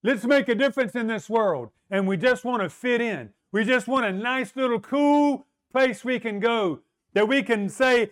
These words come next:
"Oh, that's the cool place I go for church. Look how amazing it is. Look at how cool it is.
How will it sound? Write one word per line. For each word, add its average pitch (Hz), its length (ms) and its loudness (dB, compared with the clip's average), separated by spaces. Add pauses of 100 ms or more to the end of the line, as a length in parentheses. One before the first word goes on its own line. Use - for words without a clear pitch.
(140)
"Oh, 254 160 4
that's 269 260 2
the 208 140 -2
cool 294 460 2
place 240 420 -2
I 214 180 -2
go 202 220 0
for 165 160 -12
church. 240 480 0 (240)
Look 262 180 -2
how 247 220 4
amazing 214 760 -2
it 196 140 -4
is. 165 300 0 (280)
Look 254 240 0
at 196 180 -8 (120)
how 226 220 2
cool 277 460 2
it 233 100 0
is. 185 380 0